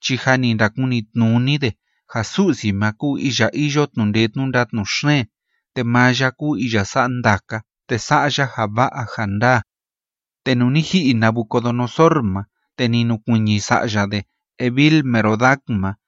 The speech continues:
Ha ni ndu de rey nyu Babilonia ma.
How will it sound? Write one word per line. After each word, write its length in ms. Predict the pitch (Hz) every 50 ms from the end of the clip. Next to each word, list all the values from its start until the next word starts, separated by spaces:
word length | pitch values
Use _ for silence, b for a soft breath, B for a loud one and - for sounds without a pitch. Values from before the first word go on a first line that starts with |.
| _ _ _
Ha 180 | - - 120 110
ni 200 | 110 120 135 139
ndu 240 | 131 127 131 131
de 160 | 123 123 107 107
rey 440 | 110 117 127 139 143 139 123 107
nyu 300 | 107 107 120 127 127 117
Babilonia 840 | 104 104 101 104 113 113 107 110 110 110 110 110 113 117 117 117 117 117
ma. 160 | 120 127